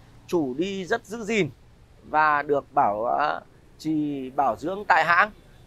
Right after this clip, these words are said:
Chiếc xe rất là mới. À, rất mong các bạn có thể quan tâm, ấy, nhắn tin và hoặc gọi điện cho tôi, tôi gửi đầy đủ các cái chi tiết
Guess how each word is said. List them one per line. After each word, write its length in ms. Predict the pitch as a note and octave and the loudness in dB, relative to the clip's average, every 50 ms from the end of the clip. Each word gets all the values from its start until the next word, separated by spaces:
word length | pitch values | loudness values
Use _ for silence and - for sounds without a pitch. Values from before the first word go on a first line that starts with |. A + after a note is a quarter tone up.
| - - - - - | -20 -20 -20 -10 -6
Chiếc 180 | F#3 G3+ G#3 - | -4 -4 -4 -6
xe 460 | - - G3+ G3 F#3+ F#3 F3+ F3 F3 D#3+ | -10 -6 -2 0 2 2 2 0 -2 -4
rất 200 | F#3+ A#3 A#3 E3+ | -6 -8 -8 -6
là 240 | E3+ E3+ E3 D#3+ | -2 0 0 2
mới. 380 | D3 C#3+ D3+ D#3+ E3+ G#3+ A3+ - - - - - - - - - - - - - - - | 2 4 4 6 6 6 4 0 -6 -20 -20 -20 -20 -20 -20 -20 -20 -20 -20 -20 -14 -8
À, 460 | - - - D#3 D#3 D3 D3 C#3+ D3 | -4 -2 0 0 2 2 0 -2 -2
rất 160 | C#3 G3+ A#3 | -4 -4 -2
mong 220 | G#3 A3 G#3 G3+ E3+ | 0 0 0 0 0
các 100 | F3 F#3+ | 0 2
bạn 220 | G3 F#3+ F#3 - - - - | 2 2 2 0 -6 -10 -8
có 100 | E3 F#3+ | -6 -4
thể 300 | G3+ F3+ C#3+ A#2 G2 E2 - - | -2 -2 -2 -4 -6 -8 -12 -4
quan 180 | - F3+ G3+ F#3+ | 0 0 0 2
tâm, 260 | - G#3+ G3+ F#3+ F3+ - - - - - - - - _ _ - | 4 4 4 4 4 -2 -18 -20 -20 -20 -20 -20 -20 _ _ -6
ấy, 540 | - D3+ F3 F3+ F#3 F#3+ G3+ G#3+ G#3 G3+ F#3+ | -4 -4 -2 -2 -2 -2 -2 -2 -4 -4 -4
nhắn 240 | F3 F3+ F3 F3+ F3+ | -4 -4 -4 -4 -6
tin 340 | - G#3+ G#3+ G3+ F#3 F3+ | -8 -6 -6 -6 -6 -6
và 440 | E3 D#3+ D#3 D3 C#3+ C3+ C3 B2 A#2+ | -4 0 0 2 2 2 2 0 0
hoặc 180 | A#2 D3 D3+ - - | 0 -2 -2 -2 -2
gọi 140 | - D3 D3 | -2 -4 -2
điện 200 | - D#3 D#3 - C3+ | -4 -6 -10 -10 -10
cho 80 | F3 F3 | -10 -8
tôi, 180 | E3+ F#3+ F#3 | -6 -6 -6
tôi 160 | F3 F3+ F3+ | -6 -8 -8
gửi 160 | D#3 D#3 C#3+ A#2 | -6 -4 -4 0
đầy 180 | A#2 C3+ C#3 | 0 0 0
đủ 200 | C#3 C3 A2+ F#2+ - | 0 -2 -6 -6 -6
các 120 | - F3 E3+ | -6 -6 -6
cái 80 | F#3 F#3 - | -8 -14 -12
chi 120 | - F#3 | -12 -12
tiết 220 | - - G#3+ A3 | -8 -8 -8 -8